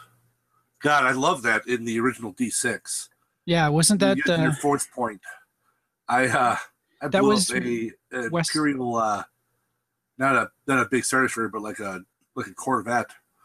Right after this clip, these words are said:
Speaker 1: because I used my force die and shot and blew it up.
Speaker 2: Nice. Yeah, I, uh, that was West End Games, wasn't it?
Speaker 1: Yep.
Speaker 2: Okay. Uh,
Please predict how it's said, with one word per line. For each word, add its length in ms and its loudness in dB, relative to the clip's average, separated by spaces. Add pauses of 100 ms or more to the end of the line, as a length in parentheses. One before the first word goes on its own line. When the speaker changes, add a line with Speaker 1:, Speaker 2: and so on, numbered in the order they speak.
(300)
Speaker 1:
because 200 -2
I 120 -4
used 200 -2
my 100 0
force 320 -2
die 180 -8
and 200 -12
shot 300 -4
and 100 -20
blew 200 -8
it 60 -6
up. 220 -8 (400)
Speaker 2:
Nice. 480 -6 (200)
Yeah, 440 -14
I, 420 -10
uh, 380 -8
that 160 -4
was 160 4
West 360 4
End 240 2
Games, 440 -2
wasn't 260 4
it? 120 4 (840)
Speaker 1:
Yep. 180 2 (960)
Speaker 2:
Okay. 240 -14 (800)
Uh, 480 0